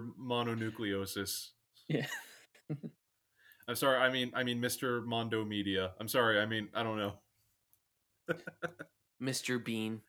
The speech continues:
Speaker 1: Mister
Speaker 2: Mister
Speaker 1: Bean.
Speaker 2: Move on over to Mondo Burger.
Speaker 1: Yeah,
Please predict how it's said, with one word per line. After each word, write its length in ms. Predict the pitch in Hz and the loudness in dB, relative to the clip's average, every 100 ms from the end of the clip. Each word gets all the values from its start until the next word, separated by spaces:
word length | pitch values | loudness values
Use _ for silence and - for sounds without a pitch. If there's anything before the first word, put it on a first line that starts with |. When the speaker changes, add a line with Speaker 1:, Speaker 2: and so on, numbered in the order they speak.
| _ - | _ -6
Speaker 1:
Mister 220 | 120 135 | -2 0
Speaker 2:
Mister 140 | 113 107 | 2 6
Speaker 1:
Bean. 140 | 117 | 8
Speaker 2:
Move 100 | 123 | 8
on 180 | 120 117 | 8 8
over 220 | 117 113 | 6 6
to 60 | 107 | 6
Mondo 340 | 107 117 110 | 6 6 2
Burger. 440 | 104 107 104 107 - _ _ _ | 0 0 0 -2 -4 _ _ _
Speaker 1:
Yeah, 280 | 104 95 92 | 2 4 4